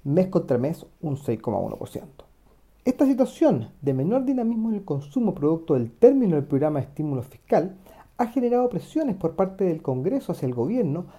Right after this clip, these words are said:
para que anuncien un nuevo paquete de ayuda en una economía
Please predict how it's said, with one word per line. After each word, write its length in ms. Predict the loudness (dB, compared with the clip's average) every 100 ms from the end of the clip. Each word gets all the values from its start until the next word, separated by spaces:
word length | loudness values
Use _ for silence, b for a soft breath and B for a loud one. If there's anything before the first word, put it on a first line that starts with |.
| B
para 180 | -2 0
que 120 | 0
anuncien 520 | 2 2 2 0 -4 -2
un 200 | 0 2
nuevo 180 | 2 2
paquete 360 | 2 0 0
de 40 | 2
ayuda 440 | 4 4 2 -4 _ B B B -2
en 120 | 2
una 140 | 2
economía 580 | 2 2 2 2 0